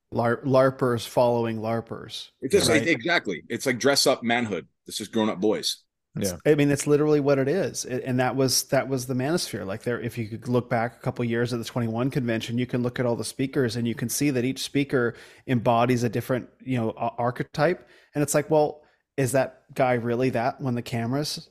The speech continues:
Speaker 1: turn off? Is he really the character that he's playing? Right? And, and, and how much fruit is shown on the tree. And the difference between men who do that, who are in submission to Christ, and men who don't, is that if you, you're a man with all these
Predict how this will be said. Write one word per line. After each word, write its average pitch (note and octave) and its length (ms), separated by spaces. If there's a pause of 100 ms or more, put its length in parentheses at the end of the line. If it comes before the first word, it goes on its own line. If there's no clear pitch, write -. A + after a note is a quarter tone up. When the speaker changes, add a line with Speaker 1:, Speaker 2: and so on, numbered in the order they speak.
(100)
Speaker 1:
turn D3 280
off? C#3+ 400
Is - 140
he C3+ 100
really B2+ 280
the C3 140
character C3 600
that C3+ 120
he's C3 160
playing? B2 440 (560)
Right? C3 240 (160)
And, B2+ 180
and, B2+ 480
and B2 200
how C3+ 100
much C3+ 180
fruit D#3+ 320 (120)
is C3 220
shown C3 360
on C3 120
the C3+ 80
tree. E3+ 380 (240)
And D#3 300
the D#3+ 80
difference G3 440
between C#3 400
men C3 220
who C3 160
do C3+ 240
that, A2+ 300 (340)
who C#3 100
are C3+ 80
in C3 80
submission B2 480
to A#2 60
Christ, B2 340
and A2+ 120
men A#2 100
who A2 140
don't, A2+ 300 (440)
is C3 120
that C3+ 340
if C#3 160
you, C#3 120
you're C#3 220
a C3+ 40
man D#3+ 260
with D3 160
all C3 160
these B2 260